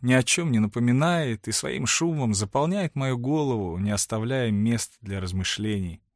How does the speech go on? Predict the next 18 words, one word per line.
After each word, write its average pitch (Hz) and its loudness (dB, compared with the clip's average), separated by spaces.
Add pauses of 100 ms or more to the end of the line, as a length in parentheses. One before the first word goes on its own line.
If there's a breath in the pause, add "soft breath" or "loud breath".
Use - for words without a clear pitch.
(920)
Человек, 107 -2
который 104 -2
носит 110 2
столько 107 0
боли 117 0
в 95 -6
душе, 87 -6 (340)
не 107 4
отнимет 120 2
у 92 -6
другого 101 -2
то, 117 -4
что - -8
для 92 -2
них 98 0
дорого 95 -4
и 92 -4
свято. - -6